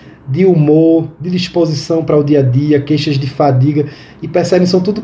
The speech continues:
queixas de difícil abordagem do ponto de vista da atenção à saúde, né,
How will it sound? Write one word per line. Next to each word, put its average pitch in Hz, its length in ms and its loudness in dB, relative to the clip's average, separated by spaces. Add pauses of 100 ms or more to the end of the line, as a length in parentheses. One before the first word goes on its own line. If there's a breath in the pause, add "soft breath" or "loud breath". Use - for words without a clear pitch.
queixas 208 300 2
de 185 120 -4
difícil 233 540 -2
abordagem 180 580 0
do 160 80 -4
ponto 151 240 -4
de 147 80 -4
vista 143 220 -6
da 143 80 -4
atenção 135 300 -4
à 131 40 -4
saúde, 147 540 0
né, 170 180 -2